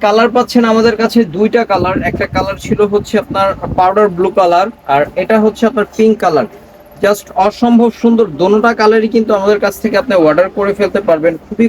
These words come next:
কম প্রাইস, মাত্র সতেরোশো আশি টাকা হোলসেল প্রাইসে। আমাদের এখানে একটা ড্রেস নিলেও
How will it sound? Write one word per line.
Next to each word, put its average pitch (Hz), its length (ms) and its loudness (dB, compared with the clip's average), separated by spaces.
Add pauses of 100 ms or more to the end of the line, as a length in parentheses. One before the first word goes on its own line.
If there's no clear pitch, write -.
কম 196 140 2 (100)
প্রাইস, 160 280 0 (180)
মাত্র 156 260 -4 (640)
সতেরোশো 185 800 0 (240)
আশি 202 180 -2 (120)
টাকা 165 220 0 (140)
হোলসেল 180 460 -2
প্রাইসে। 135 360 0 (540)
আমাদের 190 280 0
এখানে 226 220 2 (180)
একটা 220 200 -4 (140)
ড্রেস 208 300 0
নিলেও 220 240 2